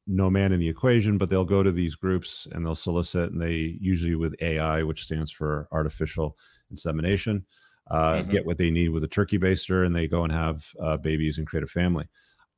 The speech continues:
Speaker 1: Men don't really have that unless they've got serious money. They can hire, you know, a woman, uh, to, uh, you know, carry his
Speaker 2: Surrogacy.
Speaker 1: kid.
Speaker 2: Yeah, the
Speaker 1: Um,
Speaker 2: kind of surrogacy, yeah.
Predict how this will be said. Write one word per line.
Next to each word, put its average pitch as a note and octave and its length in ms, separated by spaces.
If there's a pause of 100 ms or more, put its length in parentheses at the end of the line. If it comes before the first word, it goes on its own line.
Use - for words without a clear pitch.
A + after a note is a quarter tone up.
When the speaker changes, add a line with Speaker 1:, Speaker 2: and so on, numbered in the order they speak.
Speaker 1:
Men E3+ 220
don't F#3 220
really A#2+ 320
have F2 420
that D#2+ 160
unless F2 280
they've E2+ 140
got E2 200
serious E2 460
money. E2 200
They D#2 140
can D#2 140
hire, D#2+ 520 (240)
you F2 100
know, D#2 100
a D2 40
woman, D#2+ 520
uh, D2+ 440
to, D#2 480
uh, D2 320 (100)
you F2 100
know, D#2 100
carry E2+ 320
his D#2+ 140
Speaker 2:
Surrogacy. - 0
Speaker 1:
kid. E2 200 (640)
Speaker 2:
Yeah, F#2 200
the D2+ 140
Speaker 1:
Um, - 20
Speaker 2:
kind E2+ 220
of D#2+ 60
surrogacy, E2 760 (140)
yeah. E2 240